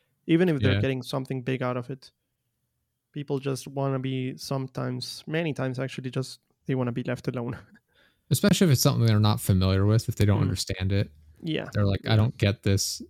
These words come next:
Speaker 2: I don't wanna be a part of it."
Speaker 1: Yeah. Yeah, I, I think that podcasting, um,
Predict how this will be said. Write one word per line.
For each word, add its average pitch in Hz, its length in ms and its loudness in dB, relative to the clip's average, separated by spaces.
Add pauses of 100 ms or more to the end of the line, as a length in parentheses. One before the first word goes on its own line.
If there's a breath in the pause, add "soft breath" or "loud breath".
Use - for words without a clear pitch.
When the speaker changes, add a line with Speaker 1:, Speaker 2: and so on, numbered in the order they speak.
(120)
Speaker 2:
I 104 100 4
don't 98 200 0
wanna 98 120 -2
be - 120 -6
a - 40 -6
part - 220 -10
of - 80 -6
it." 240 120 -8 (540)
Speaker 1:
Yeah. 127 280 -4 (1800 loud breath)
Yeah, 170 220 2
I, 180 300 0
I 170 40 2
think 247 260 -2
that 196 120 2 (1200)
podcasting, 170 680 0
um, 127 500 0